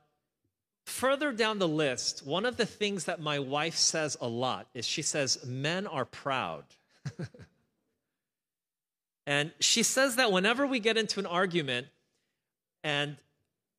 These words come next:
she feels like I should be the one to say, "Hey, you know, I'm sorry." But she always says, "Men are proud." And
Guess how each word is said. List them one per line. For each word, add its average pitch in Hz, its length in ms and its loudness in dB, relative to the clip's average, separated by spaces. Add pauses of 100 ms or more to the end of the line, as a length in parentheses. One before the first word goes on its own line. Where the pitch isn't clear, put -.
(380)
she - 240 2
feels 240 340 0
like 185 160 2
I 170 180 0
should 180 280 -2
be 185 100 0
the 180 100 0
one 175 220 -4
to 170 100 -8
say, 147 280 0
"Hey, 135 360 -6
you 131 100 -12
know, 120 280 -8 (420)
I'm 127 140 -8
sorry." 104 480 -6
But - 240 -2 (100)
she - 240 -2
always 185 300 2
says, 156 300 -2 (260)
"Men 165 320 -2
are 156 180 -2
proud." 113 560 -8 (1300)
And 185 180 2